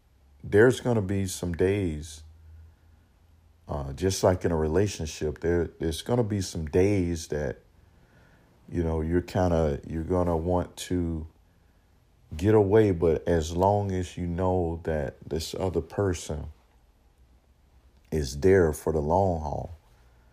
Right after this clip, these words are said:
it, it brings you that peace of mind that I know I got somebody with me. But even greater than that, having God with you,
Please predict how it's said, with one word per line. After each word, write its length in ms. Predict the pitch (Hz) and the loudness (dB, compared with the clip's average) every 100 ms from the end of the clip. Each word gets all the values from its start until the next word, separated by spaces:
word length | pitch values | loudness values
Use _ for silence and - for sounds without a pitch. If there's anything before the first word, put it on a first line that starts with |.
| _ _ _ _ _ _ - - | _ _ _ _ _ _ -20 -4
it, 220 | 80 78 - | -2 0 2
it 240 | 85 - | 0 0
brings 460 | - 92 90 87 80 | 0 2 2 0 -2
you 140 | 80 | -2
that 260 | 73 67 - | -2 -4 -6
peace 340 | - 87 - | -8 -6 -6
of 100 | 69 | -6
mind 500 | 73 80 78 73 71 | -4 -4 -4 -6 -6
that 180 | 73 71 | -6 -6
I 180 | 76 71 | -4 -4
know 220 | 73 80 | -4 -4
I 120 | 71 | -4
got 260 | 69 76 - | -4 -6 -6
somebody 460 | - 73 69 67 | -8 -6 -6 -6
with 320 | 67 78 80 - | -6 -4 -4 -6
me. 140 | 64 - | -12 -2
But 160 | 82 90 | 0 2
even 320 | 143 127 104 | 2 2 2
greater 340 | 92 113 104 | 4 6 4
than 240 | 85 82 80 | 2 0 0
that, 300 | 98 80 - _ _ _ - - _ _ _ _ _ - _ | -2 -2 -8 _ _ _ -20 -20 _ _ _ _ _ -20 _
having 420 | - 117 95 90 78 | -2 0 2 0 0
God 540 | 87 98 95 85 71 - | 0 2 2 0 -4 -10
with 340 | 71 76 - - | -8 -8 -8 -14
you, 120 | - | -16